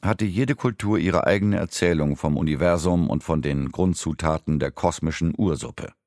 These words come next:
Heute glauben gelehrte Menschen überall auf der Welt genau die gleichen Dinge über Materie, Energie, Zeit und Raum.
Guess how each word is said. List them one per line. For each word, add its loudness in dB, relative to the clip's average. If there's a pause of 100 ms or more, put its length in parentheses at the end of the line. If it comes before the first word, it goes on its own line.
(880)
Heute 4
glauben 4
gelehrte 2
Menschen 2
überall 2
auf 0
der 0
Welt 0
genau 2
die 0
gleichen 0
Dinge 2
über 0
Materie, 0
Energie, -2
Zeit 0
und -4
Raum. -2